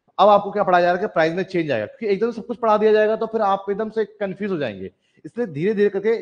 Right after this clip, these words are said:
एक चीज जब समझ में आ जाए, तो अगली चीज आप समझने के लिए capable हो जाएंगे। इसलिए आपका syllabus ऐसा ही design हुआ है। तो इससे, हालांकि price में change तो आता ही है economy में, but इससे पहले इसलिए नहीं पढ़ाया गया था आपको, क्योंकि आप उस समय aggregate demand ही concept नहीं समझ पाते। तो अब समझ गए, तो price में change आने का aggregate demand पे क्या effect पड़ता है, आप ये भी समझ पा रहे हैं।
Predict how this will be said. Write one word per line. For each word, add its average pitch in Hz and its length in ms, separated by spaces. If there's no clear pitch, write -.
एक 190 120
चीज 208 80
जब 208 100
समझ 170 200
में 190 120
आ 185 60
जाए, 220 200
तो 240 60
अगली 202 220
चीज 202 160
आप 196 120
समझने 160 300
के 165 120
लिए 180 140
capable 135 380
हो 110 100
जाएंगे। 92 380
इसलिए 226 240
आपका 214 180
syllabus 170 360
ऐसा 139 180
ही 135 60
design 107 300
हुआ 85 180
है। 78 60
तो - 60
इससे, 180 220
हालांकि 175 400
price 156 240
में 190 100
change 196 240
तो 214 60
आता 208 220
ही 240 60
है 226 60
economy 202 320
में, 180 100
but 202 120
इससे 220 180
पहले 226 200
इसलिए 226 220
नहीं 247 120
पढ़ाया 165 240
गया 151 140
था 151 120
आपको, 147 160
क्योंकि 208 240
आप 196 120
उस 202 120
समय 214 240
aggregate 202 340
demand 190 300
ही 214 60
concept 208 340
नहीं 202 80
समझ 190 180
पाते। 165 280
तो - 340
अब 135 40
समझ 180 340
गए, 214 200
तो - 320
price 156 300
में 165 160
change 160 180
आने 156 180
का 190 140
aggregate 135 280
demand 127 280
पे 135 60
क्या 139 100
effect 127 220
पड़ता 147 240
है, 185 60
आप 117 120
ये 113 60
भी 113 80
समझ 104 220
पा 90 180
रहे 82 140
हैं। 82 60